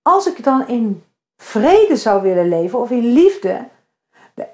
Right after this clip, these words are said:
enige manier wat ik zou kunnen doen is terug naar mezelf." Maar hoe doe je dat dan? Hè?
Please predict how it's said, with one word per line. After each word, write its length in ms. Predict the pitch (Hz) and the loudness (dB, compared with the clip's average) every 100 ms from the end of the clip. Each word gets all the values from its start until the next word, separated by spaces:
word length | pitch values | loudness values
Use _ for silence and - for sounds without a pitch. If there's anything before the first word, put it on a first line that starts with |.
| _ | _
enige 480 | 320 403 415 339 277 | 2 4 2 0 -2
manier 480 | 233 226 277 370 277 | -2 0 0 0 0
wat 160 | 240 | 0
ik 160 | 220 - | -2 -4
zou 260 | 226 196 | -2 -2
kunnen 340 | 196 214 196 190 | -2 -4 -4 -4
doen 240 | 311 349 | -4 -4
is 580 | 285 285 277 - - _ _ _ _ _ | -4 -6 -6 -14 -20 _ _ _ _ _
terug 640 | - 294 392 392 - _ _ _ - | -2 2 2 2 -6 _ _ _ -4
naar 260 | 247 262 | 0 0
mezelf." 440 | 240 214 330 247 247 | 0 0 0 0 2
Maar 200 | 277 302 | 0 4
hoe 200 | 392 320 | 2 4
doe 160 | 381 427 403 | 4 6 4
je 60 | |
dat 240 | 208 170 160 | 4 0 -2
dan? 340 | 160 160 160 _ _ _ _ - | -4 -4 -10 _ _ _ _ -4
Hè? 240 | 214 | 0